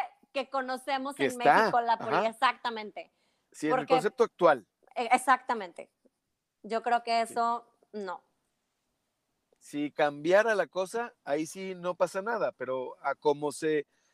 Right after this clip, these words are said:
Speaker 2: a, a como s-, está manoseado el concepto, para nada, alejarse de él.
Speaker 1: Exactamente,
Speaker 2: Te entiendo.
Speaker 1: sí. Ujú.
Speaker 2: Te entiendo perfecto. Y bueno, la número diez, antes de irnos a escuchar la segunda, la segunda rola, que es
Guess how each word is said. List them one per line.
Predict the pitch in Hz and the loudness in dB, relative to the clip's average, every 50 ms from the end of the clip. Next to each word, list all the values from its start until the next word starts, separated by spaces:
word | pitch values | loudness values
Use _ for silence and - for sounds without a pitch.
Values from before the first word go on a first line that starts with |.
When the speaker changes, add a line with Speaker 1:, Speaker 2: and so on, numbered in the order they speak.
| _ _ _ | _ _ _
Speaker 2:
a, | - 139 151 151 - 165 | 4 4 4 4 2 -2
a | 156 | -4
como | - 190 185 180 180 185 185 180 170 | -2 -6 -6 -4 -4 -6 -6 -6 -8
s-, | - - _ _ | -12 -16 _ _
está | 170 160 147 - - 214 226 226 220 | -10 -10 -8 -4 -2 -2 -2 -2 -4
manoseado | 202 190 185 170 165 147 - - 202 196 196 190 185 | -4 -4 -4 -4 -4 -6 -6 -4 0 0 0 0 0
el | 180 175 160 151 143 131 - | -4 -6 -8 -8 -10 -10 -8
concepto, | - 147 139 131 180 190 - - 220 220 240 _ _ _ _ _ _ _ _ _ _ _ _ _ _ _ _ _ _ _ _ | -8 -8 -6 -6 -6 -6 -4 -4 -4 -4 -4 _ _ _ _ _ _ _ _ _ _ _ _ _ _ _ _ _ _ _ _
para | 123 117 120 120 | -4 -4 -4 -4
nada, | 120 127 127 123 117 113 | -4 -6 -6 -4 -4 -6
alejarse | 113 113 - 143 139 139 139 | -8 -6 -6 -6 -6 -6 -6
de | 135 226 | -6 -6
él. | 214 | -4
Speaker 1:
Exactamente, | - - 226 214 - - - 214 202 190 180 123 | 2 4 4 4 4 0 -4 -6 -4 -4 -4 -4
Speaker 2:
Te | 123 | -4
entiendo. | 120 - 139 135 120 113 | 0 2 2 2 2 0
Speaker 1:
sí. | 190 85 - - _ _ _ _ | -4 -6 -8 -14 _ _ _ _
Ujú. | - - 202 185 220 202 | -10 -10 -8 -6 -4 -4
Speaker 2:
Te | 185 | -2
entiendo | 110 101 - 120 120 120 127 113 | -4 0 2 2 4 4 2 0
perfecto. | - 113 107 - 113 - _ 104 - - - - - - - - - | 0 -2 0 0 0 0 _ -4 -8 -8 -12 -16 -16 -16 -14 0 4
Y | - | 6
bueno, | 131 139 139 127 120 | 8 8 6 6 6
la | 120 127 | 4 4
número | 135 160 175 170 156 | 6 6 6 6 6
diez, | 139 151 156 147 - | 6 4 2 0 -2
antes | 165 147 - 143 127 | -4 -4 -4 0 2
de | 135 135 | 2 2
irnos | 139 151 160 151 - - _ - - - | 2 2 0 -2 -2 -8 _ -20 -18 0
a | - - | 2 2
escuchar | 139 - - 139 123 - 151 151 156 - - - | 2 2 0 0 4 6 6 6 6 4 0 -6
la | - 120 113 110 | -4 -4 -4 -4
segunda, | - - 113 110 131 131 131 135 135 139 139 127 - _ _ | -4 -6 -8 -8 -8 -6 0 2 4 4 2 0 -4 _ _
la | - - 101 | -16 -14 -14
segunda | - 107 107 117 127 139 143 | -12 -12 -12 -2 0 2 2
rola, | 147 143 147 160 - | 4 2 2 0 -4
que | _ - 104 101 107 123 | _ -8 -8 -6 -6 -6
es | - - - | -8 -8 -12